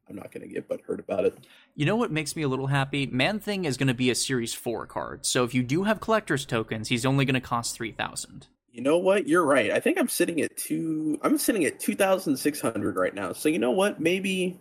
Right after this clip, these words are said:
Speaker 1: maybe the collector's reserves will bless me,
Speaker 2: A-, and if
Speaker 1: and
Speaker 2: not,
Speaker 1: I will have enough for him.
Speaker 2: keep your eyes out for Token Tuesday, 'cause you can get him then, too. Um,
Speaker 1: True.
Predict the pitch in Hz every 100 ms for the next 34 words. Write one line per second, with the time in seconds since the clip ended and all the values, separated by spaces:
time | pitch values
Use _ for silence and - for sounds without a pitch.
0 | - 147 170 175 160 143 139 120 107 -
1 | 131 135 143 123 123 120 117 113 117 127
2 | 110 107 110 101 - 104 92 95 - -
3 | - _ _ _ 123 - 196 - 101 202
4 | 190 101 101 107 104 127 104 101 95 -
5 | 101 101 - _ _ _ _ - 196 202
6 | 165 160 160 131 139 147 139 120 135 127
7 | 90 82 139 - _ 120 110 107 - 123
8 | 123 120 113 110 110 101 - 113 - -
9 | _ _ _ _ _ 117 110 110 110 110
10 | - 107 104